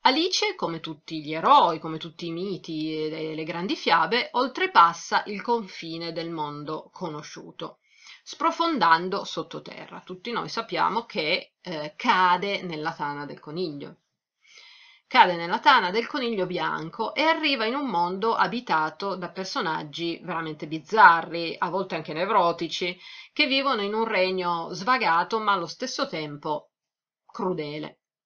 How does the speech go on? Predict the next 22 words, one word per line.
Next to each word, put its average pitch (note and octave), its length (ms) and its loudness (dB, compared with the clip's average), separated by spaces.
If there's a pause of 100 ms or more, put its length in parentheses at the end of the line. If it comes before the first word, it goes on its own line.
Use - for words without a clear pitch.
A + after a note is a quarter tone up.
(760)
Wonderland C#4 460 4
quindi F#3+ 320 -4
è, F#3+ 300 0
sì, F4 300 0
il F3+ 120 -4
paese E3+ 400 2
delle D#3 240 -4
meraviglie, D3+ 560 -6
ma C#4+ 120 0
è - 20 4
anche F3 240 0
il G3+ 60 -4
paese E3 380 -2
delle D3+ 220 -6
domande. D#3+ 500 2
Ci - 140 -8
sono F#3+ 240 -4
tantissimi F3+ 600 -6
interrogativi D#3+ 680 -8
all'interno D3+ 480 -10
del C#3+ 160 -12
libro, C#3 420 -12